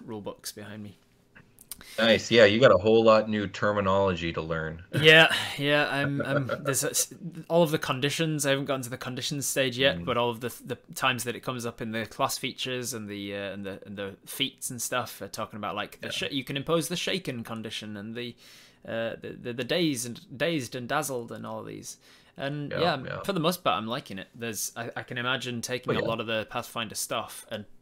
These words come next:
Speaker 1: sh-,
Speaker 2: Mm-hmm.
Speaker 1: sticking it into my games, just making it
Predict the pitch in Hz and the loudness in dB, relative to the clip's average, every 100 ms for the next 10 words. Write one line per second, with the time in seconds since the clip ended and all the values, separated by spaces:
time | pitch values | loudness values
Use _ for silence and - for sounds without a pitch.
0 | _ - - - - - - - 117 110 | _ -8 -6 -6 -4 -4 -4 -4 -2 -2
1 | 101 104 101 113 107 101 98 - 110 117 | -4 -2 0 2 0 -2 -6 -6 -6 -6
2 | 107 - 104 101 - | -6 -6 -8 -8 -10